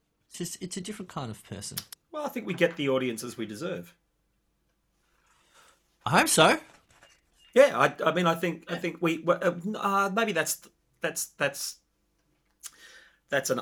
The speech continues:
Speaker 2: unfair paraphrasing of, of that. You know, we get the government we deserve. We, um,
Speaker 1: <laughs>
Speaker 2: we, we get the audiences, uh, we canvas for. <laughs>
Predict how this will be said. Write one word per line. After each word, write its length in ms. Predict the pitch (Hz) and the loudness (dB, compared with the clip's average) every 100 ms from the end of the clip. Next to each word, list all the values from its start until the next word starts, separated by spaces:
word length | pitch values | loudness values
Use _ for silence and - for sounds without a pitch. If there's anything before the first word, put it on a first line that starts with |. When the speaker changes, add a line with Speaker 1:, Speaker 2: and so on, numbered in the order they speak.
| - | 0
Speaker 2:
unfair 720 | 131 127 120 131 120 117 117 | 0 0 -4 -2 0 2 0
paraphrasing 840 | - 120 120 113 113 110 104 104 | -2 0 0 -2 -2 -4 -4 -10
of, 400 | - 104 92 - - | -6 -8 -8 -16 -12
of 360 | 104 98 - - | -8 -8 -10 -12
that. 260 | 104 92 - _ | -8 -8 -12 _
You 80 | - | -12
know, 120 | 90 - | -10 -10
we 80 | 110 | -8
get 140 | 98 | -8
the 60 | 101 | -6
government 320 | 101 98 90 | -6 -6 -8
we 100 | 87 | -12
deserve. 280 | 85 87 85 - - _ | -12 -12 -14 -18 -20 _
We, 320 | 117 131 127 | -4 -2 2
um, 380 | 123 120 123 120 _ - | 2 2 -2 -10 _ -10
Speaker 1:
<laughs> 800 | 143 123 - 110 - - - - | -10 -10 -14 -14 -16 -18 -20 -8
Speaker 2:
we, 260 | 139 139 - | -4 -4 -4
we 120 | 135 | -6
get 200 | 131 156 | -2 -2
the 120 | 135 | 2
audiences, 920 | 127 127 123 110 - 120 110 - - - _ _ _ _ - | 0 2 -2 -6 -8 -6 -4 -4 -6 -12 _ _ _ _ -4
uh, 420 | 117 113 117 113 - _ _ _ _ _ _ _ | -2 0 -2 -4 -10 _ _ _ _ _ _ _
we 440 | 113 113 113 113 110 - _ _ _ _ _ _ _ _ _ _ _ _ _ - - - - | -2 -2 0 -4 -8 -20 _ _ _ _ _ _ _ _ _ _ _ _ _ -18 -18 -18 -20
canvas 520 | - 123 165 202 - | -10 -6 -6 -2 -4
for. 300 | - 233 302 - _ | -2 -4 -4 -18 _
<laughs> 60 | - | -6